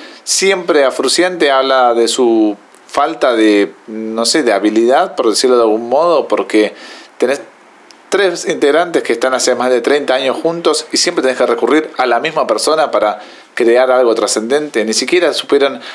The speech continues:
aliarse con un compositor externo. Es raro, es como medio, medio, medio oscuro todo lo que pasa en ese universo, no me termina de cerrar.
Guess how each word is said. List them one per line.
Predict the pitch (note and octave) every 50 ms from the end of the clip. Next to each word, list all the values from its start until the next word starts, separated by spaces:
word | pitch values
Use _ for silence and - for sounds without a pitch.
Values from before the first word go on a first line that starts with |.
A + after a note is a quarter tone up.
| - -
aliarse | - A2 A2 A#2 B2+ C#3+ D3 D#3 D#3 D#3 D3+ - -
con | C3+ A#2+ A#2+
un | A#2+ A#2+ A#2 A2 G#2+ G#2+ G#2 G#2 G2 F#2 - _ _ _ -
compositor | A2 G#2+ F#2 G#2+ G#2 - - - C#3+ C3+
externo. | C3+ B2+ - - E3+ D#3 C3+ B2 A2+ G#2 G2 - -
Es | D3 D#3 -
raro, | G3 F#3+ D3+ C3 A#2 G2+ F#2 - - - - -
es | D3
como | - F#3+ F3+ E3+ D#3+
medio, | D#3 E3 F#3 F#3 F3 D#3
medio, | D#3 F3+ F#3 E3+ E3 -
medio | - F3 E3+ D#3+
oscuro | - - - D#3 C3+ A#2+ A2 G#2
todo | - A#2 A2+ G#2+
lo | G#2+
que | G#2 A2
pasa | G2+ A2+ A2+ - A2
en | G#2+
ese | G#2+ G#2 - A2
universo, | G#2+ A2 G#2+ G#2 G2+ G2 - - G#2
no | G#2 A#2+
me | C3 C#3 B2+
termina | C3 A#2+ A#2 A#2+ A#2 G#2+ G2
de | G2 F#2+
cerrar. | - - F#2+ - G2+ F#2+ G2